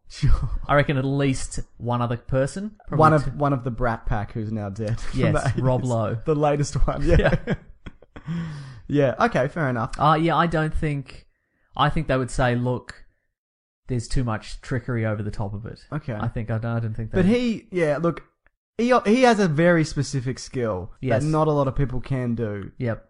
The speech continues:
Speaker 1: And he deserves some credit for it. But all, in all honesty, who gives a shit about the Academy
Speaker 2: Right.
Speaker 1: Awards?
Speaker 2: Yeah, yeah.
Speaker 1: I mean,
Speaker 2: We can see his work.
Speaker 1: yeah, exactly.
Speaker 2: Yeah.
Speaker 1: And, and people re-, people remember the, the good movies.
Speaker 2: Yeah, yeah.
Speaker 1: Right? I know Pulp Fiction didn't win the Academy Award in ninety-four or
Speaker 2: Uh-huh.
Speaker 1: whatever, but people remember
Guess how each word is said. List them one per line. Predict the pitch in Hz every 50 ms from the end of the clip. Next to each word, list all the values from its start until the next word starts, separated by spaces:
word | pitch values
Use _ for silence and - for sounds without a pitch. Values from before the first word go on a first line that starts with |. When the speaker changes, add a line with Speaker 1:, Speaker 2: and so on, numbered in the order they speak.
| _ _ _ _
Speaker 1:
And | 147 147
he | 156 156
deserves | 147 143 143 127 156 156 156 147 -
some | - 156 135 131
credit | 127 139 135 135 135 -
for | - - 135 123 117 110
it. | 117 -
But | 165 160 -
all, | - 196 214 190 170
in | - 208 208
all | 220 214 180
honesty, | 165 165 180 - - - 123 113 127 139 - - _ _ _
who | 233 220
gives | 175 139 165 190 160 143
a | 151
shit | 131 - - 143 127
about | 120 131 123 117
the | 120 123
Academy | 117 - 139 127 117 117 117
Speaker 2:
Right. | 127 240 175 135 127
Speaker 1:
Awards? | 127 120 107 113 117 - - - - -
Speaker 2:
Yeah, | 190 196 196 185
yeah. | 190
Speaker 1:
I | 202
mean, | 214 220 220 214 208 196 220 - -
Speaker 2:
We | - 208
can | 208 214 190
see | - - 220 170
his | 160 160 139 -
work. | 175 180 143 113 107 - - 202
Speaker 1:
yeah, | 220 233 208 165 139
exactly. | 120 147 175 165 175 196 190 175 160 127 139 135 127 123
Speaker 2:
Yeah. | 120 170 180
Speaker 1:
And, | 175 175 151 - 143 - _ - 214 226 - - 233 233
and | 233 208 208
people | 226 285 254 262 208
re-, | 170 190 196
people | 190 160 - 233 240 240 233
remember | 190 185 170 160 156 156 151 139 143
the, | 123 131
the | 117 117 123 131 135
good | 113 131 135 127
movies. | 120 120 120 117 101 101 92 69 - - - -
Speaker 2:
Yeah, | 175 175 165
yeah. | 131 117 107
Speaker 1:
Right? | 127 131 135 -
I | - 185
know | 185 190 180
Pulp | - - 156 165 151 - -
Fiction | - 147 - - 147 139 131 131
didn't | 120 139 135 131 120 127
win | 127 117 120
the | 117
Academy | 113 113 131 131 120 117 117
Award | 113 110 113 110 110
in | 107 104
ninety-four | 104 104 107 101 90 95 - - - 98 87 85 95 98
or | -
Speaker 2:
Uh-huh. | 117 117
Speaker 1:
whatever, | 120 - 101 95 98 104
but | 113 135 127
people | 143 156 135 135 131
remember | 127 120 117 113 113 107 107 95